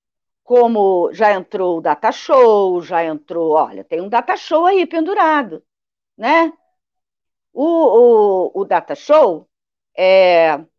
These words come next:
tá lá num quadro próprio pra quê? Pra ele aparecer. Numa mesinha ali tem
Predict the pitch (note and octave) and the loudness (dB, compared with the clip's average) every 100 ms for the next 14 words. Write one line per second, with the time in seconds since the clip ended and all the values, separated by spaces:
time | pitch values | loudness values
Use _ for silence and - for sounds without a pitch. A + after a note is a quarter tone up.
0 | _ _ A#3+ A#3 G#3+ A3+ C#4 E4 - D4 | _ _ 0 2 4 2 0 -6 -2 4
1 | C4 A3 A3+ G4 - E4+ D4 A#3 B3+ E4 | 6 6 2 -2 -8 -2 2 2 0 -8
2 | E4 F4+ - G3+ E3+ F3+ F3 A#3+ D#4 - | -8 -10 -6 -8 -6 -10 -6 -4 -4 -6
3 | D#4 D4 A3+ A3+ B3+ B3+ A3 C4 C#4+ C4+ | -4 -2 -2 -6 2 2 0 -4 -4 -2
4 | B3+ D4 - B3+ C4+ D#4 | -4 -6 -2 0 0 -2